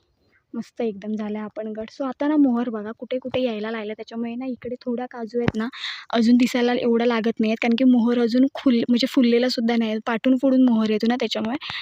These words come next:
त्याच्यामुळे जो आधी आलेला मोहर आहे ना, त्याच्यातून छानपैकी काजू बाहेर पडलेले आहेत. पण जो बाकीचा मोहर आहे, त्यातून अजून काजू पडलेला नाही आहेत बाहेर. ह्या बघा, मग अशी मी बोलली नाही बघा, अशा काजू होतात काळ्या. ह्या बघा, तर काढून टाकायच्या, नाही तर त्याची लागण आहे ना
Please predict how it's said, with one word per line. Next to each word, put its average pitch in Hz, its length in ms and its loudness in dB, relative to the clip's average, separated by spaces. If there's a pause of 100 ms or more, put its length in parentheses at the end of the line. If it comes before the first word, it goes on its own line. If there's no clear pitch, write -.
(140)
त्याच्यामुळे 247 320 0
जो 262 180 2
आधी 247 320 0
आलेला 254 300 2
मोहर 240 280 2
आहे 226 40 -2
ना, 233 100 -2
त्याच्यातून 240 380 -4 (100)
छानपैकी 233 400 -2
काजू 233 300 -4
बाहेर 220 300 -4
पडलेले 220 340 -4
आहेत. 262 180 -14 (340)
पण 226 120 -2
जो 226 80 -4
बाकीचा 233 400 -6
मोहर 247 260 0
आहे, 233 100 -6
त्यातून 240 260 -2
अजून 233 180 -4
काजू 226 340 -4 (420)
पडलेला 226 340 2
नाही 208 160 -4
आहेत 196 120 -8
बाहेर. 196 280 -12
ह्या 214 120 -8
बघा, 196 240 -10
मग 233 140 -6
अशी 220 260 -6
मी 240 80 0
बोलली 226 300 0
नाही 220 160 0
बघा, 226 200 -14
अशा 220 200 -10
काजू 220 300 -10
होतात - 240 -18 (920)
काळ्या. 202 240 -10
ह्या 196 160 -10
बघा, 202 200 -12 (220)
तर 247 120 -4
काढून 240 280 -2
टाकायच्या, 226 380 -6
नाही 220 140 -8
तर 233 100 -6
त्याची 233 300 -6
लागण 226 260 -4
आहे 226 80 -4
ना 254 100 -8